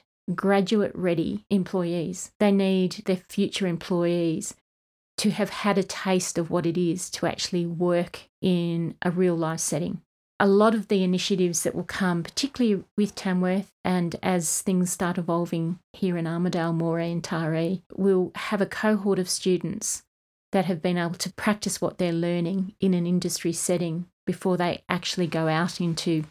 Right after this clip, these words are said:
the real world, if you like. So I think that's one of the biggest benefits. The other thing is that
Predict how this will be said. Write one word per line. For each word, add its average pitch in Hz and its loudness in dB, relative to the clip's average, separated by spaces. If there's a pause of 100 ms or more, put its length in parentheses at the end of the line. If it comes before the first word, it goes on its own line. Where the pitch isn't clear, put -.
(100)
the 180 2
real 165 0
world, 160 0 (240)
if 180 -2
you 175 0
like. 156 -2 (200)
So 220 4
I 202 6
think 240 2
that's - 0
one 190 2
of 170 -4
the 185 0
biggest 165 -4
benefits. 190 -2
The 302 0
other 294 2
thing 226 2
is 180 0
that - -2